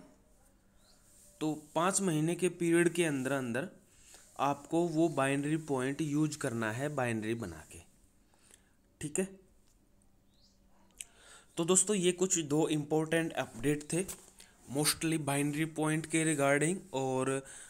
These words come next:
जो ऑफर एक्सटेंड हुआ है, काफ़ी दोस्तों को पहले ही पता है, लेकिन जिनको नहीं पता है, ये उनके लिए है। दोस्तों, प्रोजेक्ट कोई भी हो, अपने behalf पे स्टडी ज़रूर करें। ज़रूरी नहीं हर प्रोजेक्ट हर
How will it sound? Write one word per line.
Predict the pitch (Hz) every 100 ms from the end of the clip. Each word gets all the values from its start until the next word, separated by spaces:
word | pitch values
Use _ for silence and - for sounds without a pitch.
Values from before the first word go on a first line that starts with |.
| -
जो | 117 151 -
ऑफर | 143 139 175
एक्सटेंड | 135 151 - 156 160
हुआ | 143 139 139
है, | 190 - _ -
काफ़ी | 139 143 156
दोस्तों | 151 156 160
को | 156
पहले | 151 127 139
ही |
पता | 143 135 139 143
है, | 202 - - - -
लेकिन | - - 156 147
जिनको | 143 143 151
नहीं | 147 135
पता | 147 135 131
है, | 139 185 -
ये | 165 -
उनके | 120 110 117
लिए | 98 98
है। | 104 - - - - - -
दोस्तों, | - 185 233
प्रोजेक्ट | 233 185 180 165 202 -
कोई | - 175 185 185
भी | 185
हो, | 151 143 - - - - - - - - -
अपने | 156 156 180 185
behalf | 160 147 147
पे | 147 175
स्टडी | - - 156 151 180
ज़रूर | 165 165 160
करें। | 151 123 147 - _ _ _ _ _ _ _ -
ज़रूरी | 135 170 185
नहीं | 196 202 180
हर | 160 165
प्रोजेक्ट | 160 160 151 147 160 160
हर | 135 143